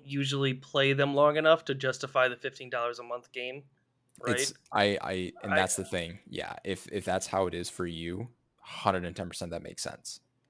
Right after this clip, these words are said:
Speaker 1: I could, I could see it being like a, you know, for me, like, I would, if anything, if, uh, since I'm not super into them, I would, you know,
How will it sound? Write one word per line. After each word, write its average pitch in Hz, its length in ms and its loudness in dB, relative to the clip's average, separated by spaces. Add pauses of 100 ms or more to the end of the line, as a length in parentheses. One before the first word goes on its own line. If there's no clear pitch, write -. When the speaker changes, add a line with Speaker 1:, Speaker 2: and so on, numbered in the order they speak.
(180)
Speaker 1:
I 156 140 6
could, 160 340 2
I 175 100 12
could 170 220 2
see 175 300 4
it 143 160 4
being 147 340 6
like 139 240 6
a, 139 260 8
you 127 260 -2
know, 117 200 -2 (460)
for 147 100 0
me, 160 160 6
like, 147 240 6 (140)
I 147 100 10
would, 139 320 4 (120)
if 147 200 4
anything, 139 520 2 (100)
if, 143 200 -2 (260)
uh, 143 60 6
since 139 220 -2
I'm 135 160 8
not 131 200 8
super 139 300 -4
into 127 200 -4
them, 151 240 0 (120)
I 127 120 6
would, 127 260 -2
you 127 120 -6
know, 117 180 -4